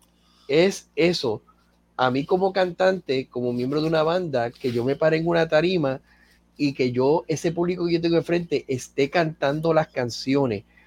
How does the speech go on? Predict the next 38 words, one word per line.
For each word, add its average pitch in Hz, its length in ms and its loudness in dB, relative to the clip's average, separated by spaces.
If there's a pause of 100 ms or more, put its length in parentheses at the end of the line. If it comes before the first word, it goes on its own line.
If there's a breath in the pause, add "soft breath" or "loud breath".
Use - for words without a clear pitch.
(240 soft breath)
o 143 160 6
que 135 160 0
de 135 100 2
momento 131 440 -2
me 165 120 2
pidan 160 300 2
una 156 200 0
canción 151 500 -2
desde 143 240 -2
el 127 80 -6
primer 135 420 0
disco, 151 500 0
o 151 120 2
del 139 200 2
disco 151 280 0
en 196 60 2
el 196 100 2
momento 180 420 -2
que 170 100 0
las 160 120 2
personas 151 440 -6
se 175 100 -4
hicieron, 160 440 0 (1080 loud breath)
eh, 156 180 8
fanáticas 156 500 6
de 165 100 8
la 156 100 12
banda, 165 220 8
la 147 100 10
descubri-, 139 480 2
descubrieron. 135 760 2 (1500)
Eso 175 380 6
a 139 80 6
mí 170 200 2
como 151 260 2
músico 156 480 0
me 120 340 0
llena. 120 500 -2